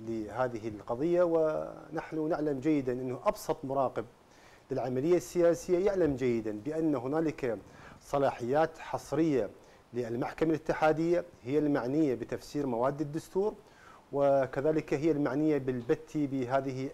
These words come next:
النزاعات الدستورية. مجلس القضاء الأعلى مؤسسة مستقلة بعيدة كل البعد عن مؤسسة مستقلة أخرى اسمها المحكمة الاتحادية،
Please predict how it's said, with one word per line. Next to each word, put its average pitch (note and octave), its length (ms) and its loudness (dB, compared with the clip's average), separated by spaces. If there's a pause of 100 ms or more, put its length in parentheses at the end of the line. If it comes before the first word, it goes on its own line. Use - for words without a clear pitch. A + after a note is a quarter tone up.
النزاعات A#2+ 520 -2
الدستورية. B2 640 -2 (120)
مجلس D#3 400 -6
القضاء D3 420 -2
الأعلى D#3 520 2 (440)
مؤسسة C#3+ 440 -4
مستقلة C#3+ 680 2 (420)
بعيدة D3 500 0
كل G3 240 0
البعد C#3+ 420 0
عن C3 180 -4
مؤسسة C3 680 -4
مستقلة C3+ 560 -2
أخرى D3+ 360 0
اسمها C#3+ 280 -4
المحكمة C3 440 -4
الاتحادية، D3+ 640 0